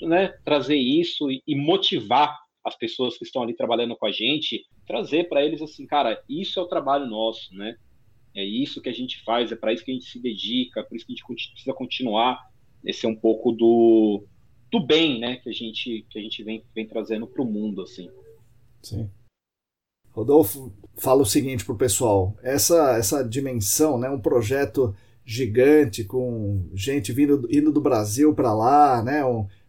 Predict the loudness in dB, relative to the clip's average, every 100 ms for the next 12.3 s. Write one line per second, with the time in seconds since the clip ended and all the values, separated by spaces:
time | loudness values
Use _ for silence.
0 | -12 -8 -4 -2 -2 2 2 2 0 0
1 | 2 2 2 4 4 4 2 2 0 0
2 | -2 -4 -2 -2 0 2 2 4 2 4
3 | 2 2 -4 -2 0 2 4 4 4 2
4 | 0 2 2 2 -2 -2 -2 -2 2 4
5 | 4 0 -10 _ _ _ _ 0 0 2
6 | 2 2 2 2 2 2 2 2 2 -2
7 | -2 -2 -2 0 -2 0 0 2 2 0
8 | -8 _ 2 4 6 4 2 -2 4 4
9 | 4 2 0 -2 2 2 2 0 2 2
10 | 0 -2 -2 0 0 -2 -2 -2 -2 -2
11 | -2 0 -2 0 2 2 -2 _ _ _
12 | _ -4 -2